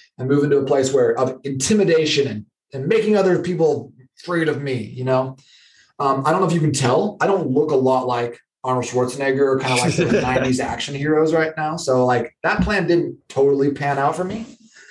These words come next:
Speaker 1: But along the way, I learned a lot of cool stuff. Um, you know, like, fitness and nutrition, obviously. But I also learned that, like, the only, the only way to lose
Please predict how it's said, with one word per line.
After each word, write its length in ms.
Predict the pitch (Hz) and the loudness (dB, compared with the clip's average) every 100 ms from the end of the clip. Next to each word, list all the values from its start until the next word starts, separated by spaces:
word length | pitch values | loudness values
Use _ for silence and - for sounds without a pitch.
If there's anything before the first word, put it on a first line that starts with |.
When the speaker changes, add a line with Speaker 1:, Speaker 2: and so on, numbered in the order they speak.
| - - - | -20 -20 -4
Speaker 1:
But 340 | 269 262 - - | -2 -2 -4 -2
along 320 | 165 175 220 | 2 2 2
the 80 | 220 | 2
way, 200 | 151 180 | 2 2
I 60 | 196 | 2
learned 280 | 175 190 | 2 2
a 20 | 170 | 2
lot 360 | 151 127 156 | 2 2 2
of 60 | 151 | 0
cool 200 | 143 127 | -2 -2
stuff. 300 | - - - - _ _ | -2 -8 -12 -20 _ _
Um, 320 | 135 131 127 127 | -4 -2 -2 -2
you 80 | 143 | 0
know, 140 | 131 | 2
like, 200 | 127 127 | 2 0
fitness 300 | 190 175 147 | 0 0 -2
and 80 | 143 | -2
nutrition, 380 | 131 180 156 139 | 0 0 0 -2
obviously. 500 | 139 147 135 131 131 - - - _ _ | 0 0 0 -2 -4 -12 -20 -20 _ _
But 120 | 170 | 0
I 40 | 185 | 2
also 300 | 185 220 285 | 2 2 2
learned 320 | 220 202 196 | 2 2 0
that, 200 | 170 151 | 0 -2
like, 260 | 139 131 - _ _ _ | -4 -6 -8 _ _ _
the 160 | 139 156 | 0 2
only, 460 | 180 220 220 226 | 2 2 2 0
the 120 | 143 160 | 0 0
only 220 | 214 240 | 2 0
way 300 | 180 170 185 | 2 2 2
to 140 | 156 | 2
lose 720 | 127 127 135 190 - - - | 2 2 2 0 -4 -12 -18